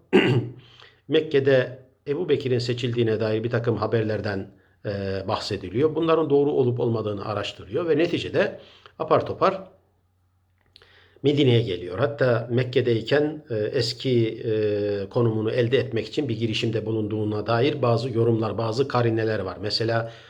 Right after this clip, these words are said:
Attab bin Esid, o dönemde Mekke'de vali olan Attab bin Esid'in, e, işte kaotik durumda saklandığı ve daha sonra ortaya çıktığına dair bir takım detaylar vardır. Bunlara girmeyeceğim.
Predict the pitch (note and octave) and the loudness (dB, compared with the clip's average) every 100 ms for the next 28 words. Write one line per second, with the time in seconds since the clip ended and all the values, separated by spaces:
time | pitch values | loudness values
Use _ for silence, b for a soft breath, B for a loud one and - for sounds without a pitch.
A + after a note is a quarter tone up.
0 | B C3+ B2 C3+ A#2+ A#2+ A2+ A2 C3 A#2 | B -6 -2 0 0 2 -2 0 -2 0
1 | A2+ - - _ A2 G2+ G#2 G2+ G2 G2+ | -2 -4 -12 _ -6 -4 -2 -2 -2 -2
2 | G#2 - G2+ F#2+ F#2+ G#2+ G2+ G#2 F#2 F#2+ | -4 -6 -6 -4 -2 -2 0 -2 -2 -4
3 | A#2 - A#2 A#2 G#2+ - - A#2 C3+ E3 | -8 -4 -4 -4 -6 -4 -6 -2 0 -2
4 | B B B - A2 G#2 - - A2+ G#2 | B B B -6 -4 -4 -6 -6 -6 -4
5 | A#2 A2 A2 - G#2+ G2 G2+ D3 D3+ - | -4 -4 -6 -8 -6 -4 0 0 0 -4
6 | A#2 A#2 G2+ G2+ D3+ A#2 A2 A#2+ A#2 G#2+ | -2 -2 -2 -2 -2 0 0 0 -2 -4
7 | A2 - B2+ A#2+ - G2 F#2+ C#3 F3 A#2 | -4 -6 -8 -10 -10 -10 -6 -6 -6 -6
8 | A#2 F3+ A#2+ A#2 A2 G2 - B2 G3+ E3+ | -4 -2 0 0 0 -2 -6 -8 -4 0
9 | C3+ F3+ C3 G2+ - G#3 | 2 2 0 -4 -4 -8